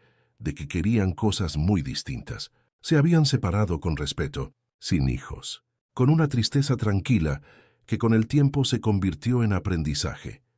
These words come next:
Camila lo escuchó sin interrumpir. Cuando él terminó,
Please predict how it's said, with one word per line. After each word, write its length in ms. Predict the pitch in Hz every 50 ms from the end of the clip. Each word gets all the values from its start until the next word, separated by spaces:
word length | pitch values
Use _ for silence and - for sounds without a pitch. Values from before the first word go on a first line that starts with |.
| _ _ _
Camila 440 | - 131 131 135 160 165 151 143 120
lo 100 | 117 110
escuchó 460 | 101 - - - 104 139 - 143 135
sin 200 | 135 - 135 120
interrumpir. 720 | 117 107 95 - 104 82 90 85 69 - 67 57 52 - - - - _ _ _ _ _
Cuando 380 | _ - 104 95 87 82 80 82
él 120 | 85 80
terminó, 500 | - 92 85 82 90 87 87 82 73 104